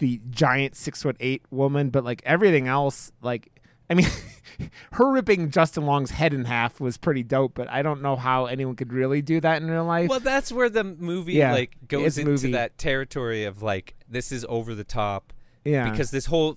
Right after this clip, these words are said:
Speaker 2: thing is over the top, and that's why
Speaker 1: Yeah.
Speaker 2: it, it's checking the boxes at that point.
Speaker 1: Yeah.
Speaker 2: 'Cause, like, if you don't have those moments, then the rest of it almost doesn't work, 'cause those
Speaker 1: Yeah.
Speaker 2: are the, like, payoff for, like, the, just the craziness.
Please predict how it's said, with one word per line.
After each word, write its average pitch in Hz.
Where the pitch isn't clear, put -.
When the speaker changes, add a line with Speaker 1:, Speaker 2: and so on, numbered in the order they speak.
Speaker 2:
thing 190
is 127
over 107
the 98
top, 90
and 101
that's 117
why 123
Speaker 1:
Yeah. 117
Speaker 2:
it, 147
it's 135
checking 165
the 147
boxes 104
at 85
that 85
point. 71
Speaker 1:
Yeah. 123
Speaker 2:
'Cause, 104
like, 104
if 127
you 156
don't 170
have 120
those 110
moments, 101
then 127
the 123
rest 131
of 135
it 135
almost 113
doesn't 98
work, 92
'cause 101
those 123
Speaker 1:
Yeah. 127
Speaker 2:
are 117
the, 143
like, 110
payoff 123
for, 120
like, 104
the, -
just -
the 113
craziness. 110